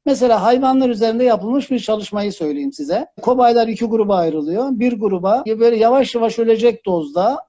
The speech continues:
e, arsenik veriliyor, arsenikli besin veriliyor. Diğer gruba da aynı besinlerin yanında bentonitle beraber veriliyor. Arsenik bentonitin içine katılıp bentonitle beraber ama aynı oranda,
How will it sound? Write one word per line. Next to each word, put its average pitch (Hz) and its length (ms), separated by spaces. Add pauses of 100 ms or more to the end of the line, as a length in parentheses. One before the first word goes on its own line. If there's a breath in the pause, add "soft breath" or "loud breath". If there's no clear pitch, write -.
(100)
e, 208 60
arsenik 208 680
veriliyor, 151 600 (320)
arsenikli 190 580
besin 190 320
veriliyor. 151 520 (420)
Diğer 269 240
gruba 214 440
da 254 260
aynı 285 380
besinlerin 202 480
yanında 233 560
bentonitle 240 680
beraber 233 500
veriliyor. 165 360
Arsenik 208 500
bentonitin 208 500
içine 190 260
katılıp 240 420
bentonitle 208 520
beraber 160 260
ama 269 120
aynı 254 360
oranda, 160 500